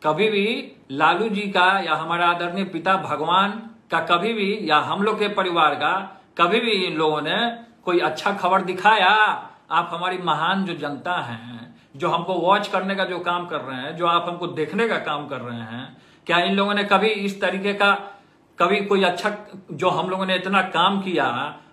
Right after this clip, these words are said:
कभी मीडिया के through आप लोगों को दिखाने का काम किया? केवल दुष्प्रचार किया मेरे बारे में, मेरी छवि को इन लोग, लोगों ने गिराने का काम किया। और एक है दिवांशु रिपोर्टर न्यूज for नेशन का, न्यूज for नेशन जो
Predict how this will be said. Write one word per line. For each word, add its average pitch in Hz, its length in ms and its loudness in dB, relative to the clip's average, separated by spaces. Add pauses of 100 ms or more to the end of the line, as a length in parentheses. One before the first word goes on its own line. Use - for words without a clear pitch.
(140)
कभी 175 180 2
मीडिया 202 420 4
के 220 200 -2
through 214 260 4
आप 190 160 6
लोगों 202 160 2
को 180 60 0
दिखाने 185 340 0
का 220 80 4
काम 208 260 2
किया? 202 540 4
केवल 196 180 2
दुष्प्रचार 208 840 2
किया 202 220 0
मेरे 196 360 2
बारे 202 260 4
में, 160 280 -6 (220)
मेरी 214 340 4
छवि 285 320 2
को 277 140 6
इन 269 100 0
लोग, 247 240 2
लोगों 240 280 0
ने 233 80 -2
गिराने 214 420 -2
का 202 80 -2
काम 185 280 -4
किया। 156 440 -8 (500)
और 170 180 0
एक 202 260 -2
है 202 240 0
दिवांशु 202 720 0
रिपोर्टर 175 840 -2 (100)
न्यूज 196 400 -2 (600)
for 190 220 6
नेशन 202 360 0
का, 143 240 -2
न्यूज 190 340 0
for 196 140 0
नेशन 196 320 0
जो 185 520 -4